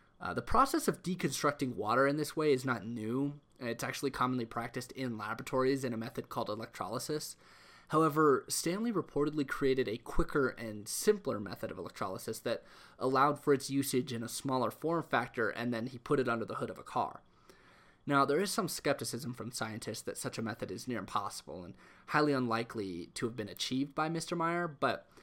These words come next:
there are amounts of proof that he actually did invent what he claims. Uh, firstly, there are pictures of Stanley Meyer driving around his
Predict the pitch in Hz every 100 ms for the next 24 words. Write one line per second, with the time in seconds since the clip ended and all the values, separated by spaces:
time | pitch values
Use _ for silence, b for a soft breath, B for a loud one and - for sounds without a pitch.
0 | B - 156 151 220 330 294 214 147 -
1 | - - 131 117 143 233 - 160 127 131
2 | 143 98 120 131 - 50 - - - 165
3 | - - - _ _ _ _ _ _ _
4 | _ _ B B B B - 117 117 160
5 | 147 156 135 131 135 - 180 - 135 123
6 | - - - 151 135 123 127 107 123 120
7 | 123 117 117 113 113 117